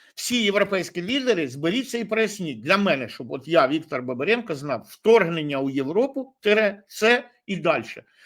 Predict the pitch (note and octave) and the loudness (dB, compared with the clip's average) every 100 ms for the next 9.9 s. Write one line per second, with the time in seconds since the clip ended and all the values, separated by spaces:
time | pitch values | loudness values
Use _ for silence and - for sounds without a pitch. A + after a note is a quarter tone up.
0 | _ - F3+ F3 C#3 G3+ A3 - G3 E3+ | _ -2 0 -2 6 6 6 2 0 2
1 | E3 D3+ C#3+ - _ _ - F#3 D#3+ F#3+ | 4 2 -2 -10 _ _ -4 0 4 4
2 | - G3 - D3+ D3 - - G#3+ G3+ F3+ | 2 -6 0 2 2 0 -4 -2 2 2
3 | D#3 - C3 - F#3+ G#3+ G#3+ A3+ G#3+ A#3 | 2 -4 -2 2 4 4 6 6 4 0
4 | G3+ G#3 F3+ D3 D3+ C#3+ D3 - - F3+ | 2 4 4 2 2 -2 -4 -12 -4 0
5 | F#3+ A3+ A3 A#3+ G#3 G#3+ G#3+ A3 A3 A3+ | 6 6 6 2 2 4 2 2 -2 0
6 | G3 F3 - B2+ - - - A#3+ C4 A#3+ | -2 -4 -6 -14 -16 -8 6 6 8 4
7 | G3 - - B3+ A3 G#3 E3 - F3 G3 | 2 0 2 2 2 -4 -6 -4 -2 -2
8 | - A3 G3 E3+ E3 A#3+ B3+ G3+ G#3 - | -2 4 4 4 0 2 2 2 0 -6
9 | F#3+ - F#3+ - G#3 F#3+ F3+ F3 | -8 -8 -10 -6 -6 -6 -8 -8